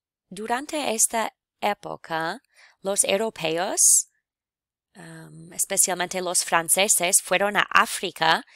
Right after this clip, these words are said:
para conquistar y colonizar a los nativos. Ellos llevaron los artefactos de la gente indígena de África a Europa.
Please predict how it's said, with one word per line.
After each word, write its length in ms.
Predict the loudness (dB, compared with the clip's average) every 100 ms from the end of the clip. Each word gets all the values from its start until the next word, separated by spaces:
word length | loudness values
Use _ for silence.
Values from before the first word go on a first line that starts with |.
| -20 -20 _
para 220 | -8 -8
conquistar 920 | -8 -8 -8 -6 -2 -2 2 2 2
y 120 | -2
colonizar 1160 | -10 -6 -4 -4 -6 -2 2 6 8 8 4 0 -16 -20 -20 _ _ _
a 500 | -8 -6 -6 -8 -8 -6
los 280 | -2 0
nativos. 800 | 0 -4 -6 -6 -6 -2 2 2 _ -20 -20 -20 -2
Ellos 320 | 0 2 2
llevaron 640 | 0 4 4 4 0 -4
los 260 | -4 -2 -2
artefactos 920 | 0 0 0 0 4 4 0 -6 -4 -2
de 140 | 0
la 140 | 0
gente 380 | 0 -2 -4 -8
indígena 840 | -8 -8 -8 -8 0 0 2 -4 -6 _ _
de 140 | -6 0
África 680 | 0 -2 -8 -10 -6 -6 -6 _ _ _ _ _
a 200 | -2 0
Europa. 640 | 0 -4 0 -2 2 0 0